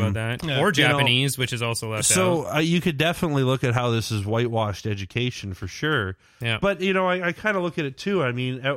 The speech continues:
Speaker 3: at what age do you think it's appropriate to start teaching kids about how shitty their country is? You know,
Speaker 1: Well,
Speaker 3: like, did,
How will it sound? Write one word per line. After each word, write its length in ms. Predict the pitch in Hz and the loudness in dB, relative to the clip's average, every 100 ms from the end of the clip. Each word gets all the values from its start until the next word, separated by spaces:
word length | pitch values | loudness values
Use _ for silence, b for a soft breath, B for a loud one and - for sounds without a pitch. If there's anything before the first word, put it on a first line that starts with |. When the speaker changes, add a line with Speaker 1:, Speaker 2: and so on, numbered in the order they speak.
| 147 | -2
Speaker 3:
at 80 | 156 | -2
what 260 | 147 165 | 0 2
age 360 | 151 160 151 117 | 4 2 0 0
do 60 | 123 | 2
you 160 | 123 | 4
think 200 | - 131 | 2 0
it's 140 | 123 117 | 0 -2
appropriate 640 | - 131 151 156 120 104 | -2 -2 -2 0 0 0
to 60 | 107 | -2
start 300 | - 113 110 | -2 -2 -2
teaching 340 | 117 - 107 | -6 -4 -6
kids 300 | - 117 120 | -2 -2 0
about 160 | 104 101 | -2 0
how 100 | 110 | -2
shitty 400 | - 127 123 120 | -4 -6 -4 -2
their 100 | 110 | -2
country 460 | 135 156 156 98 | -2 -4 -4 -8
is? 300 | 67 58 - - B B B B | -6 -8 -10 -14 B B B B
You 100 | - | 2
know, 120 | 123 139 | 4 4
Speaker 1:
Well, 80 | 156 | 4
Speaker 3:
like, 260 | 127 117 | 2 2
did, 220 | - 139 | 2 2